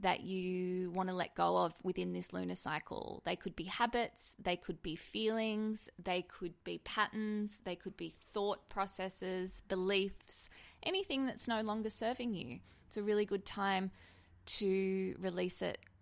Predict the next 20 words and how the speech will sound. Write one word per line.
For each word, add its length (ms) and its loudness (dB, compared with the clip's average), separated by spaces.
out 260 -2
into 280 -4
the 80 -2
universe, 640 -2
offer 240 0
it 120 0
up 320 0
so 280 2
that 220 -2
it 180 -6
can, 560 -4
uh, 220 -4
transform, 680 0
transmute 840 -2
into 220 -2
something 320 -2
that 140 -2
will 100 -4
serve 540 0
you. 320 -8